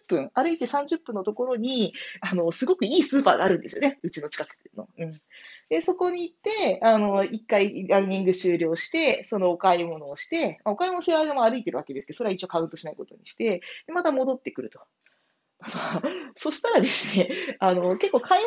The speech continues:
物する回数は増えるわけですけども、あの、ちょこちょこ買い物に行って、その、戻ってくるっていうのを、あの、もう、えーっと、お昼ご飯を食べた後の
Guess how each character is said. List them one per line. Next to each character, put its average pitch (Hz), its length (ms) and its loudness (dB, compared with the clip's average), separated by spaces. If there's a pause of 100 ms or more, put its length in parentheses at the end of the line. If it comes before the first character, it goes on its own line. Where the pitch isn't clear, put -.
(120)
物 453 80 4
す 440 140 2
る 381 80 0
回 359 260 4
数 381 140 -6
は 214 140 4
増 175 120 0
え 185 100 6
る 170 120 2
わ 120 100 -2
け 151 100 -10
で 143 140 -8
す - 80 -20
け 147 140 -10
ど 127 100 -8
も、 170 440 0
あ 175 100 0
の、 196 60 -6
ち - 100 -6
ょ 466 60 -6
こ 554 120 0
ち 427 60 0
ょ - 40 0
こ 156 300 -2
買 190 220 0
い - 20 0
物 196 260 -2
に 175 380 -6 (240)
行 185 80 -14
っ - 40 -20 (120)
て、 180 400 2
そ 170 140 -4
の、 156 240 -2 (200)
戻 196 220 2
っ - 60 -4
て 170 100 0
く 160 140 -4
る 143 80 -2
っ - 20 -10
て - 220 -8
い 147 80 -4
う 143 40 -8
の 139 80 -8
を、 165 380 -2 (360)
あ 156 120 -6
の、 156 120 -8
も 175 500 -6
う、 - 40 -20 (100)
え 143 180 -6
ー - 40 -16
っ - 40 -20 (120)
と、 143 120 -6
お 143 240 -4
昼 403 300 -2
ご 440 160 0
飯 247 260 2
を 170 100 -8
食 233 140 0
べ 208 100 0
た 139 260 -6
後 156 380 -10
の 208 480 -2